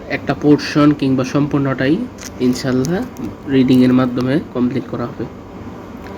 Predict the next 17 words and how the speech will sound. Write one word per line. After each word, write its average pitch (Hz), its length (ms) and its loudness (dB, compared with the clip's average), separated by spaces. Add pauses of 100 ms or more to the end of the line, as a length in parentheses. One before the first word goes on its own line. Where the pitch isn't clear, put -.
(340)
যদি 151 180 10
লবণের 147 500 8
দ্রবণে 135 540 6 (920)
উভয় 143 420 10
আয়নের 139 460 4
ঘন-, 127 300 0 (300)
মোলার 131 380 4
ঘনমাত্রার 135 560 4
গুণফল 135 560 2 (800)
কেআইপি 139 680 4 (840)
greater 135 440 2
than 143 160 6
দ্রাব্যতার 127 520 4
গুণফল 135 680 6 (180)
কেএসপি, 135 760 6 (360)
তবেই 151 380 8 (140)
অধক্ষেপ 135 540 0